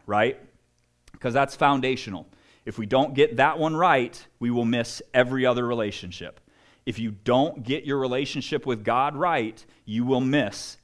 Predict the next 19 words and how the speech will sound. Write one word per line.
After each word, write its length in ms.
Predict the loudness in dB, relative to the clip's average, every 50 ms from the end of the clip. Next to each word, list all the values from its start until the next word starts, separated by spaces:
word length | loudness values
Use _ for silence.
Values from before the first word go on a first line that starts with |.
| _ _ 0
every 600 | 2 2 2 2 -2 -4 -4 -4 -6 -8 -10 -12 _ _
other 480 | -2 0 0 0 -2 -4 -4 -4 -6 -8 -6
relationship. 840 | -4 -2 -2 0 -2 -2 -4 -8 -10 -12 -14 -14 -16 -18 -18 _ _ _ _ _ _ _ _ _ _
So 160 | -12 -8 -6 -4
you've 260 | -4 -4 -6 -6 -2
gotta 300 | 0 0 2 2 0 0
get 220 | -2 -2 -2 -2
that 200 | 0 -2 -2 -2
one 140 | -2 -4 -2
right 260 | -2 -2 -4 -4 -6
first. 500 | -8 -8 -8 -8 -8 -10 -14 -18 -20 -20 _ _ _ _ 0
Now 160 | 2 2 2
today, 920 | 2 0 -2 -4 -2 0 2 2 4 6 6 6 6 4 2 -2 -4 -8 -16 -20 -20 _ -4
we 160 | 0 2 2 4
move 320 | 4 4 2 2 0 0
into 840 | -2 -2 0 -2 -4 -4 -6 -6 -4 -4 -2 -4 -4 -6 -6 -10 -14 _ _ _ _ _ _ _ -8 -4
the 80 | -2
next 360 | 0 0 0 -2 -4 -10 -6
category, 600 | -2 0 0 0 -2 -4 -6 -8 -10 -10 -12 -14